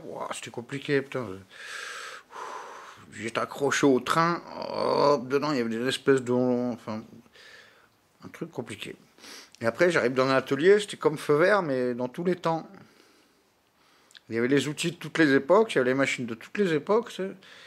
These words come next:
Et j'étais quand même chef d'atelier. Mais là, c'est autre que virtuel, là, c'était en vrai songe. Et bastos, quand même.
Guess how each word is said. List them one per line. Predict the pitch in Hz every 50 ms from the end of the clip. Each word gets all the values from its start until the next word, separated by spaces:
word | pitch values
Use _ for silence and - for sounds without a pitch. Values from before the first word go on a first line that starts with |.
| - - - - - _ _ -
Et | 113
j'étais | 117 117 -
quand | - - 165
même | 190 196
chef | 185 - 185 175
d'atelier. | 170 180 175 175 - 180 165 160 147 147 143 - - - - - _ _ _ _ _ - - - - _ _ - - - _ _ _ _ _ _ _ _ _ _ _ _ _ -
Mais | 98
là, | 117 135 131
c'est | - 127
autre | 131 143 -
que | - 151 147
virtuel, | 135 131 127 - - - 139 156 170
là, | 170 160 127
c'était | - - 117 110 - 127 120 113 107 101 - -
en | - 127 127
vrai | 104 113 143
songe. | 143 - - - 139 135 135 - - - _ _ _ _ _ _ _ _ _ _ _ _ _ _ _ _ _ _ _ _ _ _ _ _ _ _ _ _ _ _ _ _ - - -
Et | 87
bastos, | 92 123 120 - - - 123 110 -
quand | - 110
même. | - -